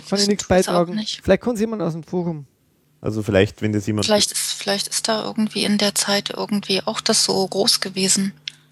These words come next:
Speaker 3: Mhm.
Speaker 2: Oder es sind irgendwie welche, weiß ich nicht, ganz, ganz weit gegriffen.
Speaker 1: Rechtsradikalismus
Speaker 2: Welche
Speaker 1: in Italien vielleicht generell dann, aber müsste
Speaker 2: Ja, dass
Speaker 1: man mal
Speaker 2: welche,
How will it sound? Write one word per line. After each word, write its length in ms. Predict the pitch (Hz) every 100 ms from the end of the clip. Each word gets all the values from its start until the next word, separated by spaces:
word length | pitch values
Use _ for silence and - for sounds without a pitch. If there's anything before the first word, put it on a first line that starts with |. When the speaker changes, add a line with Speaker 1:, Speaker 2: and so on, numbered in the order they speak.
| -
Speaker 3:
Mhm. 340 | 120 107 120 - _ _ _ _ _
Speaker 2:
Oder 280 | 214 208 196
es 140 | 196
sind 380 | - 208 202 -
irgendwie 440 | - 196 202 202 196
welche, 340 | 190 196 -
weiß 240 | 185 185 -
ich 200 | 202 -
nicht, 280 | 196 - - -
ganz, 340 | 196 202 -
ganz 340 | 196 220 - -
weit 220 | 190 -
gegriffen. 360 | 190 - 185 175
Speaker 1:
Rechtsradikalismus 960 | 175 - 190 190 - 180 202 214 185
Speaker 2:
Welche 100 | 196
Speaker 1:
in 40 | 170
Italien 440 | - 175 226 170
vielleicht 340 | 151 180 147
generell 440 | - 175 160 156 165
dann, 200 | 185 165
aber 280 | 165 170 147 _ - _
müsste 160 | 196 196
Speaker 2:
Ja, 40 |
dass 140 | 190 190
Speaker 1:
man 80 | 175
mal 40 |
Speaker 2:
welche, 320 | 175 160 180